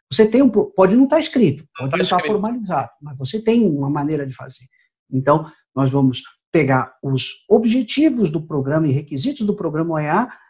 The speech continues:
Speaker 1: e cotejar pra gerar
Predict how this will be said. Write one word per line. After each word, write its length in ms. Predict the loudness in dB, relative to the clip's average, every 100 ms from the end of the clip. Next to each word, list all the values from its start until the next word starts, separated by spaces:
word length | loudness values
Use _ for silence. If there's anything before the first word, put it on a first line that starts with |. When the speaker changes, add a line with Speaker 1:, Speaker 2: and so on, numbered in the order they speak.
| _ -2
Speaker 1:
e 300 | 0 0 0
cotejar 800 | 0 4 4 4 2 -2 -2 -10 _ _ _ -6
pra 300 | -4 -4 -8 _ _ _ _ -4
gerar 680 | 2 6 6 6 4 2